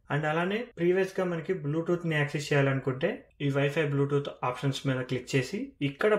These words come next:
Bluetooth ని access చేసేవాళ్ళము. ఇప్పటి నుంచి మనకి new Bluetooth icon ఉంటుంది, Add controls, Bluetooth అని సెర్చ్ చేస్తే ఇక్కడ చూడొచ్చు Bluetooth ఐకాన్ ఉంటుంది.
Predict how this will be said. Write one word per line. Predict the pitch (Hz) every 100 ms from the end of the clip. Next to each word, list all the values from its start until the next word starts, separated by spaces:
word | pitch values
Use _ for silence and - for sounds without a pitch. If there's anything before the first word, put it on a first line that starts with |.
| 156
Bluetooth | 160 156 160 156
ని | 135
access | 120 143 139 131
చేసేవాళ్ళము. | - 117 113 107 107 143 -
ఇప్పటి | - 165 165
నుంచి | 147 170
మనకి | 151 143 165 - 143
new | 147 160 143
Bluetooth | 147 165 156 127
icon | 135 127 117
ఉంటుంది, | 110 107 139 247 - - 127
Add | 143 -
controls, | 131 131 170 202 - - - 147
Bluetooth | 156 165 180 165
అని | 143
సెర్చ్ | 135 -
చేస్తే | 139 135 151
ఇక్కడ | 143 123
చూడొచ్చు | 131 123 160 160
Bluetooth | 139 139 143 131
ఐకాన్ | 123 120 117
ఉంటుంది. | - 107 131